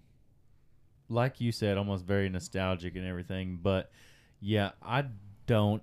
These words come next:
understand how they were able to keep that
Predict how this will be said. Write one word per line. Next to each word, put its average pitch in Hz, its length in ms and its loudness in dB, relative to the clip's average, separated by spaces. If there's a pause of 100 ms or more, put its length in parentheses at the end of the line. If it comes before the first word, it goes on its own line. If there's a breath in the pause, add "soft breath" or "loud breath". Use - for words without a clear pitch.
understand 95 920 -2 (220)
how 92 520 -2 (760)
they 104 140 2
were 98 220 2
able 92 320 0
to 90 560 -2 (120)
keep 92 320 -12
that 87 300 -6